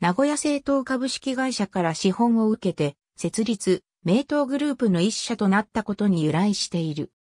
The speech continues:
しかし、千九百七十一年に名古屋製糖は会社構成法を申請して経営破綻。その後は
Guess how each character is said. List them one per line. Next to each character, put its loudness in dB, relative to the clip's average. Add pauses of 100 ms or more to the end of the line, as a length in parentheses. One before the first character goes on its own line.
(200)
し -20
か 0
し、 -2 (220)
千 -2
九 0
百 -4
七 0
十 -2
一 -4
年 4
に 0 (280)
名 2
古 2
屋 -2
製 0
糖 2
は 2 (260)
会 0
社 -4
構 0
成 0
法 2
を 2
申 0
請 0
し -6
て -2 (220)
経 2
営 0
破 -2
綻。 -2 (680)
そ 0
の 2
後 -2
は 2